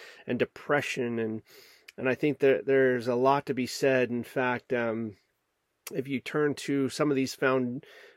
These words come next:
uh, these nonprofit foundations, uh, especially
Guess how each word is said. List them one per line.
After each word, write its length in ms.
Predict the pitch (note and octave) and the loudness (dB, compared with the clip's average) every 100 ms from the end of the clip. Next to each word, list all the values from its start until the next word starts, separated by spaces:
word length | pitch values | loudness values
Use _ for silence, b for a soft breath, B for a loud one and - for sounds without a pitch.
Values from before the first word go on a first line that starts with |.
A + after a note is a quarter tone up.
| _ - | _ -12
uh, 520 | A#2 A2 G#2+ F#2 C#2+ G#1 - _ _ - | -10 -8 -8 -8 -10 -14 -20 _ _ -6
these 260 | C3 B2 | -6 -2
nonprofit 680 | C#3 C#3+ C3+ - C#3 A#2 G2 | 2 2 0 0 0 -2 -4
foundations, 880 | C3 B2+ A#2+ A#2+ - B2 A2+ A2 - | -2 0 0 -2 -4 -6 -6 -8 -6
uh, 320 | A#2 A2+ A2 | -4 -4 -6
especially 880 | G#2+ - E3 - C3+ B2+ A#2+ - | -8 -2 -2 2 4 4 2 -4